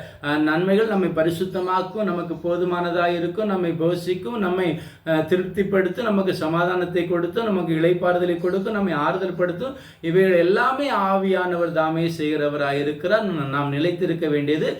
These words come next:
அவசியமாய் இருக்கிறது. இதை க-, இதை, இதற்காகத்தான், ஆ, சபையை கர்த்தர் நமக்கு உருவாக்கி தந்திருக்கிறார். சபையானது கர்த்தருடைய இரத்தத்தினால சம்பாதிக்கப்பட்டது என்று சொல்லி வேதம் தெளிவாக சொல்லி, இன்னும் ஒரு காரியத்தை உங்களுக்கு சொல்கிறேன், மறுபடியும் சொல்கிறேன்.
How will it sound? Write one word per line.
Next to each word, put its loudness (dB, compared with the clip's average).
அவசியமாய் 0
இருக்கிறது. -2
இதை 0
க-, 0
இதை, 0
இதற்காகத்தான், 0
ஆ, 0
சபையை 2
கர்த்தர் 0
நமக்கு -2
உருவாக்கி 0
தந்திருக்கிறார். 0
சபையானது 0
கர்த்தருடைய -2
இரத்தத்தினால 0
சம்பாதிக்கப்பட்டது 0
என்று -2
சொல்லி -4
வேதம் 0
தெளிவாக 0
சொல்லி, -2
இன்னும் 0
ஒரு 2
காரியத்தை 0
உங்களுக்கு -2
சொல்கிறேன், -2
மறுபடியும் -2
சொல்கிறேன். 0